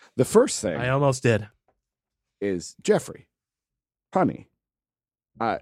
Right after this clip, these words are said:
Speaker 2: Booby, darling.
Speaker 1: now, granted,
Speaker 2: You've probably
Speaker 1: we do not,
Speaker 2: met D C
Speaker 1: we do not,
Speaker 2: Matthews.
Speaker 1: we do not fly into Martha's Vineyard. Um, and I don't believe
Speaker 2: <laughs> Oh,
Speaker 1: I don't
Speaker 2: okay.
Speaker 1: believe the T S A works for the ferry department.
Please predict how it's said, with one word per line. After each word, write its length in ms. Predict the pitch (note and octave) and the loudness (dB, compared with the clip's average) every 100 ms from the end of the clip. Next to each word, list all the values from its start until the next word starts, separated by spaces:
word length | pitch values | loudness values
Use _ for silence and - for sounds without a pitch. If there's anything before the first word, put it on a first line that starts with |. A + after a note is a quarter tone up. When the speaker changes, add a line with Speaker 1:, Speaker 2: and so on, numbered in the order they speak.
| _ | _
Speaker 2:
Booby, 480 | D3+ C#3 F#3 C3 F2+ | -2 8 8 8 0
darling. 600 | G#2+ E3+ F#3 D3+ G2+ - - - _ A#2+ | 6 8 10 8 4 -8 -18 -20 _ 0
Speaker 1:
now, 120 | C3+ | 2
granted, 400 | C3+ F3 A3 B2+ | 6 6 6 2
Speaker 2:
You've 60 | A2 | 4
probably 360 | A#3 C4+ E3 | 6 8 8
Speaker 1:
we 40 | D#3 | 6
do 40 | |
not, 40 | D3+ | 6
Speaker 2:
met 220 | E3+ A2 | 4 2
D 120 | C3+ | -2
C 200 | C3 B2 | 0 2
Speaker 1:
we 140 | C3 C#3+ | 4 4
do 100 | E3+ | 4
not, 100 | D#3 | 2
Speaker 2:
Matthews. 300 | C#3+ - - | 0 -4 -6
Speaker 1:
we 100 | C#3+ | -4
do 120 | C#3 | -2
not 180 | C#3+ B2 | -2 -4
fly 440 | - - G2+ F2+ F2 | -8 -8 -6 -4 -6
into 280 | D#2+ D2 D2 | -8 -12 -14
Martha's 360 | C2+ - C2 | -14 -14 -16
Vineyard. 280 | A#1+ - - _ - - - - | -16 -18 -20 _ -20 -20 -18 -4
Um, 380 | F#2+ F2 E2 E2 | -2 0 -2 -8
and 160 | - E2+ | -10 -8
I 100 | F2 | -6
don't 340 | F#2+ G2+ G2 - | -4 -2 -2 -2
believe 640 | G2 G2+ F#2 F#2 F#2 - G2+ - | -2 0 0 0 -2 -4 -8 -8
Speaker 2:
<laughs> 440 | - - - - | -12 -12 -14 -2
Oh, 180 | G#2+ G2 | 2 4
Speaker 1:
I 120 | G#2 | 4
don't 180 | A2+ A#2+ | 4 2
Speaker 2:
okay. 20 | F#2 | 2
Speaker 1:
believe 300 | A#2 A2+ F2+ | 0 0 0
the 80 | F#2+ | -6
T 280 | - G#2 | -6 -2
S 200 | F2 - | -2 -4
A 100 | F2 E2 | -4 -4
works 380 | F2+ F#2 - | -4 -6 -8
for 140 | - F#2+ | -8 -6
the 80 | F2 | 0
ferry 400 | C#3+ B2+ F#2+ E2+ | 2 4 2 -2
department. 560 | - F#2 C#2+ C#2+ D2 | -4 -8 -6 -8 -10